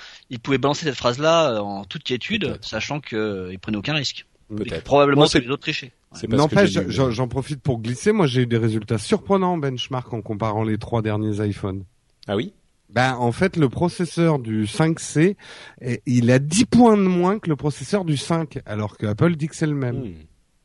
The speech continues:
Speaker 3: Bizarre.
Speaker 1: Avec
Speaker 2: Étrange.
Speaker 1: le, avec le cinq, euh, migré sous I O S sept ?
Speaker 3: Ben, en fait, il, dans, en tout cas, dans Geekbench, après, je sais pas quel crédit on peut donner à Bi-, Geekbench, euh, dans Geekbench, les deux processeurs n'ont pas le même nom.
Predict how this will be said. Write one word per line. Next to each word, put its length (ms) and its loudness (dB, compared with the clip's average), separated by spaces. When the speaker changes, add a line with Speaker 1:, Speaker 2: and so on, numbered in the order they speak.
Speaker 3:
Bizarre. 760 -2
Speaker 1:
Avec 220 2
Speaker 2:
Étrange. 360 2
Speaker 1:
le, 60 0
avec 240 0
le 120 -4
cinq, 480 -6
euh, 920 -6
migré 480 2
sous 680 -4
I 120 0
O 60 0
S 120 0
sept ? 280 -6
Speaker 3:
Ben, 240 4
en 120 0
fait, 300 0
il, 500 0
dans, 220 0
en 100 2
tout 140 0
cas, 160 4
dans 220 0
Geekbench, 580 -2
après, 300 -4
je 100 -10
sais 80 -10
pas 120 -6
quel 180 -4
crédit 300 -2
on 80 2
peut 140 -2
donner 240 0
à 80 2
Bi-, 320 -6
Geekbench, 520 -2
euh, 420 4
dans 220 2
Geekbench, 540 2
les 140 0
deux 140 4
processeurs 540 0
n'ont 180 2
pas 140 4
le 40 2
même 240 0
nom. 160 -2